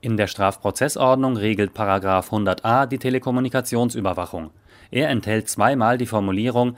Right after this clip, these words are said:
„Inhalte und Umstände der Kommunikation“. Zu den Umständen gehört nun mal die I-P-Adresse, sagt das Gericht,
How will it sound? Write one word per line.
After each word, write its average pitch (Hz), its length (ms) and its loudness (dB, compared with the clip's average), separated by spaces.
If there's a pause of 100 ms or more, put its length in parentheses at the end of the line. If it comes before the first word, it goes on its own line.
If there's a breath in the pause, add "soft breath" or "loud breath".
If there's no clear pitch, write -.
(160 loud breath)
„Inhalte 143 580 0
und 104 180 -4
Umstände 123 540 0
der 113 100 0
Kommunikation“. 110 920 -2 (540 loud breath)
Zu 120 200 0
den 101 160 2
Umständen 143 640 0
gehört 131 260 4
nun 147 100 0
mal 143 160 4
die 151 80 -2
I-P-Adresse, 135 760 0
sagt 98 300 0
das 101 140 -2
Gericht, 101 380 -4